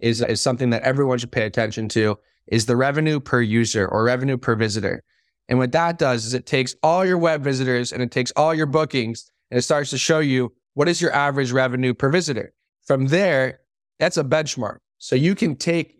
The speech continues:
you can make certain changes to your website, change the flow of how things are working, how your bookings look. And if, as long as that revenue per visitor is going up,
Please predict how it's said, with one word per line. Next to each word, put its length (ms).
you 100
can 160
make 180
certain 320
changes 460
to 120
your 80
website, 560
change 320
the 120
flow 420
of 140
how 200
things 320
are 120
working, 380
how 120
your 160
bookings 420
look. 220
And 180
if, 160
as 200
long 200
as 100
that 160
revenue 340
per 140
visitor 340
is 120
going 340
up, 240